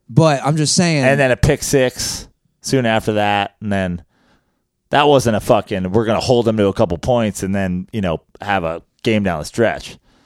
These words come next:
Speaker 2: The wheels came off that Broncos team.
Speaker 1: Well, of course they did. I'm just saying, though, both those teams had come in with that, with record-breaking offenses, and then both teams were suffocated. But I am bringing up Phillip Rivers to kinda bring it back to that.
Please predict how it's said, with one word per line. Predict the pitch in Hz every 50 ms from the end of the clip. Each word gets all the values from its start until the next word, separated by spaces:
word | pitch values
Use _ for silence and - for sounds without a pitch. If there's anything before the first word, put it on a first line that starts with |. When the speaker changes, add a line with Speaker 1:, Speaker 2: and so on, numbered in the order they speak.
| _ _ -
Speaker 2:
The | - 117
wheels | 117 135 131 110 -
came | - 120 101 98
off | 98 92 -
that | - 82 73
Broncos | - 95 92 85 82 - 73 64
team. | - - - - - - - _ _ -
Speaker 1:
Well, | 151 156
of | 143 123 -
course | - - 233 247 214 147 127 -
they | - 113 107
did. | 117 147 147 101 76 - - _ _ -
I'm | 135 165 185
just | 175 180 151 -
saying, | - 180 165 156 147
though, | 143 143 135 127 120 113 98 _ _ _ _ _ _ _ _ -
both | - 214 226 -
those | - 214 190 170
teams | - - 190 170
had | 156 160
come | - 170 170 160
in | 156 143
with | 135 -
that, | 135 131 -
with | 113 127 127 -
record-breaking | 127 107 131 151 147 139 147 131 110 123 113 - 110 110 123
offenses, | 135 139 127 - - 101 95 95 - 98 90 90 - - _ _ _ _ -
and | - 110
then | 113 107
both | 104 127 120 117 - -
teams | - - 131 113 107 95
were | 101 104
suffocated. | - - 127 110 - 101 - 101 87 78 67 - _ _ _ _ _ _ -
But | 165 180 165 127 - _ _ _ _ _ _ _ _ _ -
I | 123 151 175
am | 196 208 202
bringing | 175 180 170 160 151
up | 147 131
Phillip | - - 147 135 120 -
Rivers | 120 127 123 113 117 113 107 95 - - - _ -
to | - -
kinda | - 156 139 131
bring | 123 123 120
it | 107
back | 104 113 110 101
to | - 92
that. | 87 117 123 123 107 92 82 -